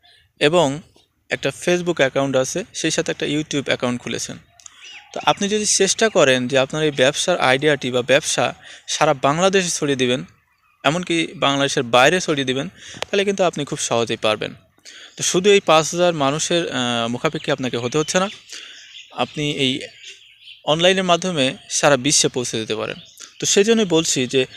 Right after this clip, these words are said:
ধরেন, আহ, কেক বানাতে পারেন বা <clears throat> পাউরুটি বানাতে পারেন বা গান গাইতে পারেন, নাচতে পারেন, <clears throat> যেটাকে অনলাইন কোর্স বলে। তো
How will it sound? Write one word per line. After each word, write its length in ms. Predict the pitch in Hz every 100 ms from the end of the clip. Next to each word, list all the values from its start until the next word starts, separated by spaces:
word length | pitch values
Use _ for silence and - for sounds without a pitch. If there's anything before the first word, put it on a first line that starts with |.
| - - -
ধরেন, 440 | 135 151 175 160 -
আহ, 80 | 143 _ _ - 127 117 113
কেক 200 | - 175
বানাতে 280 | 156 151 139
পারেন 320 | 131 123 120 - _ -
বা 420 | 127 117 113 113 - - -
<clears throat> 420 | 202 202 143 117 -
পাউরুটি 280 | 135 151
বানাতে 280 | 147 139 131
পারেন 280 | 127 123 120 - - - - - - -
বা 80 | 117
গান 220 | 123 139
গাইতে 260 | 160 156 151
পারেন, 300 | 135 123 123 - - - - _ _ _ - -
নাচতে 340 | 139 143 - 151
পারেন, 340 | 135 120 120
<clears throat> 1800 | 156 - 226 247 240 233 170 - - - _ _ _ _ _ _ - -
যেটাকে 300 | 135 151 175
অনলাইন 340 | 165 147 143 139
কোর্স 360 | - 127 -
বলে। 280 | 127 110 147 - _ _ - - - - - - _ _ _ _
তো 320 | - 123 120